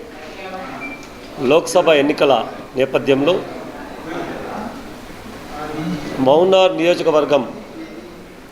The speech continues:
పార్లమెంట్ నియోజకవర్గం అభ్యర్థి డీకే అరుణమ్మ గారి మద్దతుగా ఈ మౌనార్ పార్లమెంట్లో ఉన్న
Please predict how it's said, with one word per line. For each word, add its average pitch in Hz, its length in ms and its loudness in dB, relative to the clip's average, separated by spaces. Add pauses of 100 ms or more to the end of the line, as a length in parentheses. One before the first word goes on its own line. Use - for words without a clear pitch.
(220)
పార్లమెంట్ 143 380 4
నియోజకవర్గం 135 680 2 (600)
అభ్యర్థి 139 540 4 (720)
డీకే 151 320 4
అరుణమ్మ 143 380 4
గారి 127 320 4 (1800)
మద్దతుగా 139 720 4 (1900)
ఈ 165 80 8
మౌనార్ 165 560 6
పార్లమెంట్లో 147 560 4
ఉన్న 127 420 4